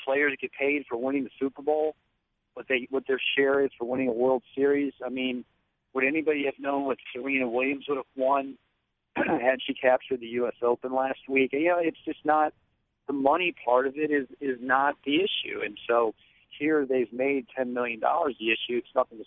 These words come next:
sneeze at, obviously, but, um, I just think it lacks that, and it's hard to capture that. I think, you know, personally, I think they'd be better off with only three of these playoff events. Move them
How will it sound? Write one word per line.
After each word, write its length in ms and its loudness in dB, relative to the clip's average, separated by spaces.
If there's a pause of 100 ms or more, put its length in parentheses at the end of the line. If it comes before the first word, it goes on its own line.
(100)
sneeze 240 -6
at, 180 2
obviously, 580 -2
but, 140 0 (800)
um, 440 4 (1040)
I 40 -12
just 220 0
think 180 -6
it 120 2
lacks 400 4 (100)
that, 320 0 (140)
and 520 -2
it's 140 -4 (220)
hard 240 6
to 60 0
capture 500 2
that. 200 8
I 160 6
think, 200 2 (1200)
you 80 -4
know, 80 -2
personally, 520 4
I 60 4
think 240 -2
they'd 140 2
be 80 -4
better 240 2
off 280 4
with 120 -14
only 280 -4 (120)
three 240 2
of 100 0
these 160 -8 (300)
playoff 340 0
events. 380 0 (1700)
Move 200 2
them 100 -8